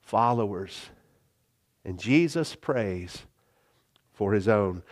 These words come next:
Verse twenty-four, "A dispute also arong-, uh, also arose among them as to which of them was gonna be regarded as the greatest."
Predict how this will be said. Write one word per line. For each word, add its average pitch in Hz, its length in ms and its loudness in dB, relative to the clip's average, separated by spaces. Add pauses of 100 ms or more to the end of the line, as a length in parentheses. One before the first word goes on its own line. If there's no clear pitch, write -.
(220)
Verse - 180 2
twenty-four, 143 500 6
"A 113 40 0
dispute 139 400 4
also 151 400 8
arong-, 139 380 6
uh, 113 280 0
also 143 400 6
arose 143 300 8
among 135 320 8
them 113 180 6
as 107 180 4
to 123 120 2
which 151 220 0
of 147 80 2
them 143 160 8
was 123 100 2
gonna 139 180 2
be 135 160 2
regarded 123 540 6
as 123 180 2
the 127 100 -2
greatest." 117 760 0